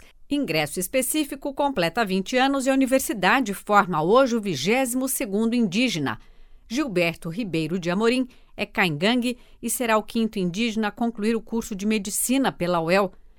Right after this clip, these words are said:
Coordenador da Articulação dos Estudantes Indígenas da uel,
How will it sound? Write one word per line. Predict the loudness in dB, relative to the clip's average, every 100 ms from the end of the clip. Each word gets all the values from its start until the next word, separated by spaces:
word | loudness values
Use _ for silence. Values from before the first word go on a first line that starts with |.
| -20 2
Coordenador | 4 4 2 0 0 0
da | 0 2
Articulação | 0 -2 -2 0 2 0 0
dos | 0 -2
Estudantes | -2 -4 -2 -2 -2 0
Indígenas | -2 -2 -2 -2 0
da | 0
uel, | 2 2